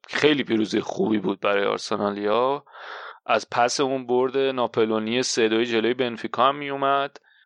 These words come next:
و هفته خوبی بود برای آرسنال. حالا لستر هم خیلی کارش سخت می‌شه در ادامه برای اینکه سهمیه رو بگیرن. حالا شانسی که آوردن اینه که یونایتد مساوی کرد اونور با چلسی.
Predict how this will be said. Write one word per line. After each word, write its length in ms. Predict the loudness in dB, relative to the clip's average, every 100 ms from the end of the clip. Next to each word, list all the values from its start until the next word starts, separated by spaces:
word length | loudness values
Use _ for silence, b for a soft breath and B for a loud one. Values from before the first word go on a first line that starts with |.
| b _
و 60 | -2
هفته 440 | 2 2 0 -2
خوبی 320 | 0 0 0 0
بود 160 | -2
برای 220 | 0 2
آرسنال. 480 | 0 -2 -4 -4 -4
حالا 320 | -2 0 2
لستر 320 | 0 0 -2 -2
هم 100 | 0
خیلی 280 | -2 -2
کارش 260 | 0 -2 0
سخت 320 | 0 -2 -2
می‌شه 180 | -6 -2
در 180 | 2 2
ادامه 360 | 0 -2 -2
برای 160 | 2 2
اینکه 240 | 0 -4
سهمیه 460 | -2 0 0 2 0
رو 60 | 2
بگیرن. 300 | 0 2 2
حالا 180 | 2
شانسی 380 | 0 0 0 -2
که 80 | -2
آوردن 200 | 2 2
اینه 180 | 0 -6
که 140 | -2
یونایتد 480 | 0 2 0 2 2
مساوی 500 | 0 -2 2 2 2
کرد 280 | -2 -2 -2
اونور 240 | -2 -4
با 120 | -2 -4
چلسی. 440 | -4 -4 -4 -8